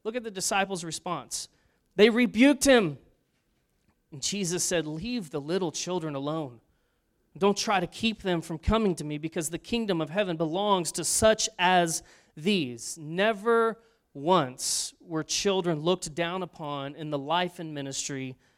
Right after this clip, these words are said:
of Jesus. He valued them and he desired them to grow in grace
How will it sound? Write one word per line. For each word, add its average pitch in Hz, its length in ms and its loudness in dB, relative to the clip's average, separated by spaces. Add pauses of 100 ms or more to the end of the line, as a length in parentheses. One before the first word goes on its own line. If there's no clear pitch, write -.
(260)
of 135 140 -8
Jesus. 135 480 -2
He 170 140 -6
valued 165 520 0
them 185 360 -6
and 143 100 -10
he 156 160 -12
desired 156 640 -4
them 160 160 -4
to 151 100 -8
grow 139 560 -4 (380)
in 147 180 -12
grace 123 720 -10